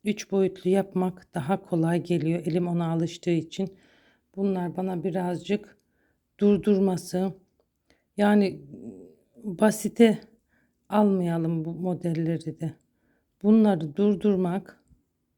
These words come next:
hepsini birbirine eşit, bence marifet istiyor kızlar.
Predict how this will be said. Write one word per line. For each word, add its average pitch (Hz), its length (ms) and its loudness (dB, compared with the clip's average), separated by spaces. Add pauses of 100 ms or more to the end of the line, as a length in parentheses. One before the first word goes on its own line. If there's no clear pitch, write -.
(960)
hepsini 190 580 0
birbirine 170 720 0
eşit, 202 580 -2 (1040)
bence 190 640 2 (580)
marifet 180 600 0
istiyor 170 400 -6
kızlar. 160 540 -6